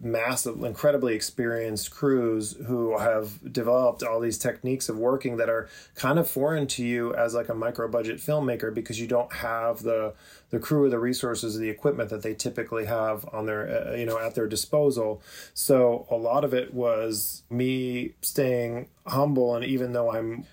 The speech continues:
managing a gaffer or a key grip, you know, wanting to listen to them and, and learn from them about the different ways that they've rigged a camera to a car or lit a night exterior and, and, and try to understand,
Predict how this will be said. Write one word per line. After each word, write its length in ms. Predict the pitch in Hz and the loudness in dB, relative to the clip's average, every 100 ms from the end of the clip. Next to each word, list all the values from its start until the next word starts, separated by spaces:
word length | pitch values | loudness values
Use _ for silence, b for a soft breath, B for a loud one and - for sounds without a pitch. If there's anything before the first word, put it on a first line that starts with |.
| B | B
managing 640 | 123 123 135 139 127 123 120 | -2 2 4 4 2 -2 -2
a 100 | 113 | -2
gaffer 460 | 120 123 127 120 117 | 2 2 2 0 0
or 220 | 117 113 | 0 -2
a 40 | |
key 200 | - 139 | 0 0
grip, 280 | 131 123 110 _ | 2 0 -2 _
you 100 | - | -2
know, 360 | 127 113 110 - | 0 2 0 -4
wanting 380 | - 120 120 127 | -4 0 0 0
to 100 | 120 | -2
listen 260 | 113 123 120 | -2 -2 -2
to 100 | 113 | -2
them 460 | 113 143 131 120 | 2 4 4 0
and, 220 | 120 117 113 | -2 -4 -4
and 160 | 113 | -2
learn 200 | 120 131 | 0 0
from 180 | 131 117 | -2 -2
them 200 | 123 131 | 0 0
about 360 | 113 110 107 107 | 0 0 -2 -2
the 80 | |
different 300 | 113 123 120 | -2 -2 -2
ways 180 | 113 117 | -2 -2
that 120 | 110 | -2
they've 340 | 101 117 113 - b b | 0 0 -2 -8 b b
rigged 260 | 160 160 135 | 4 6 4
a 40 | |
camera 280 | 135 135 120 | 4 2 2
to 80 | 113 | 0
a 100 | 107 | 2
car 400 | 123 113 110 107 | 4 6 6 2
or 460 | 131 127 127 123 | 2 2 2 2
lit 280 | 123 151 143 | 2 0 0
a 60 | 127 | 0
night 220 | 120 113 | 2 2
exterior 720 | 107 - 123 117 113 110 107 | -2 0 0 2 0 0 0
and, 240 | 110 113 | 0 -2
and, 260 | 113 117 113 | -2 -2 -2
and 220 | 113 113 | -4 -2
try 160 | - 117 | 2 2
to 120 | 110 | 2
understand, 680 | 107 107 - 110 107 104 107 | 0 -2 -2 -2 0 -2 -4